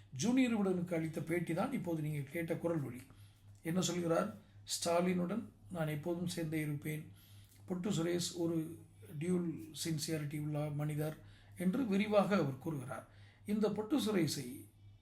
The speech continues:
இப்போதிருக்கும் ஆளும் அரசு வேறு. ஆனால் இந்த தமிழக பாஜக இந்த பொட்டு சுரேஷை கையில் எடுக்கும் வேலைகளை ஆரம்பிப்பதாக அரசியல் வட்டாரங்கள் தெரிவிக்கின்றன. குற்றவாளிகளை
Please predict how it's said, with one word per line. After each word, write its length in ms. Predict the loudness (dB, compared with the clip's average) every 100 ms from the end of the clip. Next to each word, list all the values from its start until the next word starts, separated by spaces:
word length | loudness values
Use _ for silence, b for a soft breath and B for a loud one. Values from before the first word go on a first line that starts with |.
| -20 -20 -20 -10
இப்போதிருக்கும் 600 | -6 -2 0 0 0 2
ஆளும் 280 | 2 2 0
அரசு 260 | -2 -4
வேறு. 280 | -4 -6 -8 -14 B B B
ஆனால் 340 | -4 2 4 2 -6 -18 -20 -20 -18 -8
இந்த 200 | -4 -2
தமிழக 400 | 0 2 2 2
பாஜக 640 | 2 2 0 -4 -8 -12 -14 B B B -2
இந்த 160 | 0
பொட்டு 260 | 0 0 -2
சுரேஷை 460 | 0 0 0 0 -2
கையில் 300 | 0 2 2
எடுக்கும் 260 | 0 0
வேலைகளை 420 | 0 0 0 -2
ஆரம்பிப்பதாக 840 | -6 -6 -6 -4 -4 -4 -4 -4 -6 -8 B B B B -10
அரசியல் 320 | -2 0 2
வட்டாரங்கள் 420 | 2 2 2 0
தெரிவிக்கின்றன. 560 | -2 -2 -4 -4 -12 -12 -14 B B B B
குற்றவாளிகளை 760 | -6 0 6 6 6 2 0